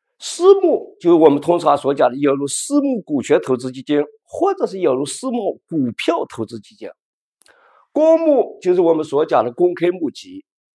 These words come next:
啊，就I P O，啊，通过公开发行股票并上市来筹集股权资本。那么在成熟阶段，刚才跟大家讲了，啊，应当是权益融资和债务融资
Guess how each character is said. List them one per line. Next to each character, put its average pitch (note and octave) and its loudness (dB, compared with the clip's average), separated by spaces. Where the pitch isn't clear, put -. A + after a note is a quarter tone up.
啊， G#2+ -2
就 - -8
I D#3+ 6
P F3+ 0
O， F#3+ 4
啊， G#2+ -4
通 E3+ 2
过 E3 4
公 C#4+ -2
开 B3 0
发 G#3+ -6
行 F#3+ -2
股 A#2+ -8
票 D#3+ -2
并 C#3 0
上 D3+ 0
市 - -6
来 B2+ -2
筹 C3 -6
集 C3 -10
股 G#2+ -12
权 A2+ -10
资 A2+ -12
本。 - -18
那 G#3 10
么 A3+ 12
在 A#3 2
成 G3+ 2
熟 A3 -4
阶 G3 0
段， F#3+ 2
刚 C#3 -4
才 D3 -2
跟 B2+ 0
大 B2 0
家 A#2+ -4
讲 G#2+ -8
了， E2+ -16
啊， A#2+ -2
应 F#3 6
当 E3 6
是 D#3 -4
权 F3+ 0
益 E4+ 2
融 F#3+ -2
资 F3+ -12
和 E3+ -10
债 A3+ -2
务 F#3+ -2
融 A#2 -4
资 D#3+ -6